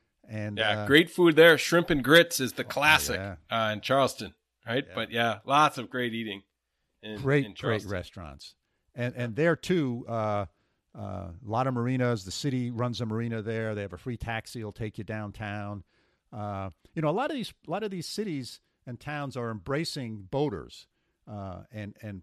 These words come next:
Speaker 1: and making it easy for them to stop there, uh, to spend some dollars, to get downtown and providing services and stuff. So it's a, a, a really great, a great, great trip.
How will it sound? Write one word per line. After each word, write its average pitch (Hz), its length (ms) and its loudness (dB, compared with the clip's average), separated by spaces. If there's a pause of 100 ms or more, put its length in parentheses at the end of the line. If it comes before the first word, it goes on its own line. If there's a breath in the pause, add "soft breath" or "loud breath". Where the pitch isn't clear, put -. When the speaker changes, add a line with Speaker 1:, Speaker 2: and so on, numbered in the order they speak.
(120)
Speaker 1:
and 98 200 -8
making 127 320 -6
it 113 120 -10
easy 120 320 -10
for 107 180 -12
them 101 320 -12
to 90 120 -20
stop - 480 -8
there, 104 400 -6 (440)
uh, 90 200 -14 (100)
to - 60 -20
spend 120 280 -8
some 113 180 -6
dollars, 107 600 -4 (320)
to 101 100 -14
get 101 280 -12
downtown 104 640 -8
and 90 120 -14
providing 98 400 -10
services 92 480 -14
and 82 100 -16
stuff. - 320 -14
So 123 240 -8
it's - 140 -14
a, 175 160 -10
a, 151 120 -10
a - 40 -14 (120)
really 175 280 -6
great, 147 280 -4 (600)
a - 20 -6
great, 127 260 -4
great 123 220 -4
trip. - 320 -6